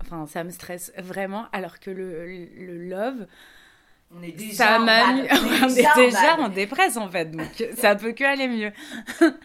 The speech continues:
Speaker 1: Non, mais du coup, ça me, euh, c'est, c'est, euh, je me dis, ouais, en fait, ma vie professionnelle, c'est tellement intense pour moi et c'est tellement important parce que, euh, que je,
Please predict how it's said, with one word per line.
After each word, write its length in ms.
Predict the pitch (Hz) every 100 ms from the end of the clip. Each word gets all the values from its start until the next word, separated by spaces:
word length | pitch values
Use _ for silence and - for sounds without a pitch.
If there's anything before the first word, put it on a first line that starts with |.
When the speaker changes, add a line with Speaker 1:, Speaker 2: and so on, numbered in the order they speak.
| - - 262 -
Speaker 1:
Non, 180 | 277 269
mais 140 | 226
du 140 | 202 254
coup, 120 | 339
ça 160 | 269
me, 100 | 196
euh, 380 | 190 208 220 196 202
c'est, 320 | - - 202
c'est, 360 | - 226 202
euh, 220 | 185 180 190 - - -
je 60 | 226
me 60 |
dis, 160 | 214 262
ouais, 360 | 240 254 - - _ _ _ _ _
en 60 | -
fait, 120 | 247
ma 120 | 226
vie 140 | 190 202
professionnelle, 600 | - 196 196 233 240 233
c'est 160 | 208 202
tellement 400 | 196 190 208 -
intense 460 | 214 202 226 214 -
pour 180 | 208
moi 160 | 214 214
et 40 |
c'est 120 | 202 196
tellement 320 | 180 180 180 -
important 640 | 202 196 196 - 214 262 294 - - _ _ _ -
parce 240 | 185 170
que, 120 | - 214
euh, 760 | 196 180 175 180 175 - - - - - 175
que 140 | 208 190
je, 680 | 190 175 175 170 165 139